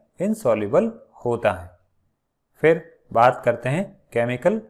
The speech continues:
प्रॉपर्टीज की। तो देखिए, जब इंडिगो टिन की रिएक्शन एल्कलाइन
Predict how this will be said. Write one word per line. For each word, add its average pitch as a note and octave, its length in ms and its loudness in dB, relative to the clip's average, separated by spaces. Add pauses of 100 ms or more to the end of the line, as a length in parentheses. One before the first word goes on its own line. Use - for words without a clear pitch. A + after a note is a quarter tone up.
(140)
प्रॉपर्टीज A#2 580 0
की। F2+ 220 -16 (500)
तो A2 80 -6
देखिए, A#2+ 520 0 (140)
जब A2+ 300 0 (300)
इंडिगो D#3 420 0
टिन C3+ 280 -4
की C3+ 120 -6
रिएक्शन A#2+ 520 -2 (280)
एल्कलाइन A#2 520 -2